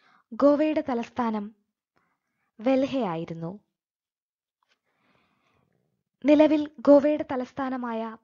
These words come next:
പനാജി മണ്ടോവി നദിക്കരയിലാണ് സ്ഥിതി ചെയ്യുന്നത്. മണ്ടോവി നദി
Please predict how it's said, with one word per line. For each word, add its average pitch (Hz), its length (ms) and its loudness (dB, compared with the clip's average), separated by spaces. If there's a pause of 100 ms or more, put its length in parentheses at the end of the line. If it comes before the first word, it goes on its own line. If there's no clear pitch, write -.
പനാജി 226 580 -10 (1040)
മണ്ടോവി 294 520 4
നദിക്കരയിലാണ് 226 960 -12 (200)
സ്ഥിതി 233 280 -10
ചെയ്യുന്നത്. 170 580 -12 (2000)
മണ്ടോവി 277 520 8
നദി 240 340 -8